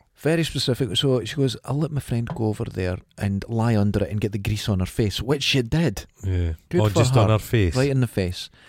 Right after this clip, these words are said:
Speaker 1: But while this woman's waiting, she went, "I've seen this little cheeky fence over here." Jumps on the fence and fucks it.
Speaker 2: Did she not fuck a, a church pew?
Speaker 1: Just for anything. Anything.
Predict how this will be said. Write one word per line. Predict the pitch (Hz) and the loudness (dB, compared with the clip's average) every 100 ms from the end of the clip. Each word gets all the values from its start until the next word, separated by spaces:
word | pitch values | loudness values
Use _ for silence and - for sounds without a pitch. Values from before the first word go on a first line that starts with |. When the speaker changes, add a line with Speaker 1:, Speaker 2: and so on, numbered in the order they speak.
| - - - - | -20 -20 -20 -6
Speaker 1:
But | 139 | -2
while | 151 220 254 | 2 2 2
this | 190 - | 0 0
woman's | 127 98 107 | 0 0 0
waiting, | 131 170 107 | -2 -2 -4
she | - | -4
went, | 127 123 - _ _ _ | -4 -4 -8 _ _ _
"I've | - - | -14 -10
seen | 247 | -6
this | 262 127 - | -2 -2 -2
little | 98 76 80 - - | -6 -6 -8 -12 -16
cheeky | - 127 - | -8 -6 -6
fence | 92 135 180 - 151 | -2 0 0 0 -2
over | 117 110 | -2 -2
here." | 110 92 - - - - - | 0 -2 -4 -16 -20 -20 -4
Jumps | 220 247 214 | -2 0 0
on | 226 196 | 0 2
the | 160 | 2
fence | 196 226 233 220 | 2 0 0 -2
and | 233 | -2
fucks | - 285 294 294 339 | -4 -4 -4 -2 2
it. | 302 - - _ _ _ _ _ _ _ _ | 2 0 -6 _ _ _ _ _ _ _ _
Speaker 2:
Did | - 131 | -2 2
she | 165 | 2
not | 165 196 - | 2 0 0
fuck | 175 - | -2 2
a, | 151 - _ _ | 0 -2 _ _
a | - | -8
church | - 135 - - | -2 -2 -2 -8
pew? | - 160 139 87 - _ - | -2 2 4 4 0 _ -10
Speaker 1:
Just | - - | -6 -4
for | - - | -4 -4
anything. | 143 170 160 160 117 95 - _ _ 147 | 0 2 2 2 0 0 -6 _ _ 0
Anything. | 143 135 - 82 | 2 2 0 -6